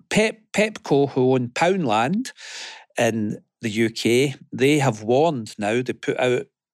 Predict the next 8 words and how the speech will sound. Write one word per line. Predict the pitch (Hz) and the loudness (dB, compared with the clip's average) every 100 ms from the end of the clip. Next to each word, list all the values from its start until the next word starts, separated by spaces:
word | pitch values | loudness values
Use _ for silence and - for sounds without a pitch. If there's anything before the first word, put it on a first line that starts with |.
| _ - | _ -8
they | 113 | -4
said | - 113 110 - - - | -2 0 -2 -6 -14 -6
that, | 101 - - | -6 -6 -6
um, | 95 101 - | -6 -6 -4
this | 139 147 | -2 -2
could | - - | -4 -6
affect | 98 120 113 - | -4 -4 -4 -2
prices. | 147 208 - 269 - | 0 2 2 0 -2